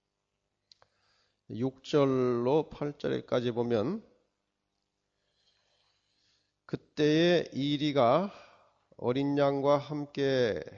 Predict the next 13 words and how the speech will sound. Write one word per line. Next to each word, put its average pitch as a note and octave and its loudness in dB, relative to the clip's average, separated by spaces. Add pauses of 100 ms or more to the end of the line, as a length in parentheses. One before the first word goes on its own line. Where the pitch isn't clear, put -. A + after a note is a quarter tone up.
(140)
거하며 A2 -2 (1040)
표범이 D3+ 0
어린 C#3 -2
염소와 B2+ 2
함께 D3+ -6
누우며 A#2+ -2 (1160)
송아지와 D3 2
어린 C#3 2
사자와 C3+ 0
살찐 C3+ -8
짐승이 B2+ -6
함께 D3 -6
있어 B2 -6